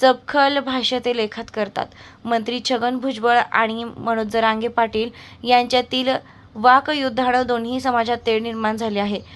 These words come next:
पुढील दिशाही तणावग्रस्त असणार आहे, याची जाणीव विवेक घोटाळे करून देतात. मराठा आरक्षणाचा प्रश्न आणि वास्तव या लेखात डॉक्टर रेणुकादास उबाळे यांनी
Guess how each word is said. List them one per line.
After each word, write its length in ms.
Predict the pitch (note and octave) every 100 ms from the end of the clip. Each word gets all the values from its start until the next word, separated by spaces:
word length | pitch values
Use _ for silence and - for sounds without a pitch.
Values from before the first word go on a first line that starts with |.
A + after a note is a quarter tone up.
| - -
पुढील 220 | C4+ C#4+
दिशाही 380 | C4+ C4 B3+ C4+ C4
तणावग्रस्त 540 | B3 A#3 A#3 A#3 A3+
असणार 360 | A#3+ A3+ G#3+ G#3
आहे, 220 | G#3 A3
याची 280 | A3 A3 A#3
जाणीव 320 | A3+ A3 A#3
विवेक 280 | A3 G#3+ G#3+
घोटाळे 360 | B3 A3+ A3
करून 260 | A3 G#3+ G3+
देतात. 280 | C4 - - - - - -
मराठा 340 | A3+ G#3+ G#3+
आरक्षणाचा 460 | A#3 G#3+ A#3 A3+ A3+
प्रश्न 360 | A3 A3+ A3 A3+
आणि 160 | A3+
वास्तव 340 | A3+ G#3+ G#3 A3+
या 140 | A3+
लेखात 260 | A3 G#3+ A3+
डॉक्टर 280 | A3+ -
रेणुकादास 540 | A#3 G#3+ G#3+ A3+ A#3 A3+
उबाळे 300 | A3 A#3 A#3
यांनी 300 | A3 G#3+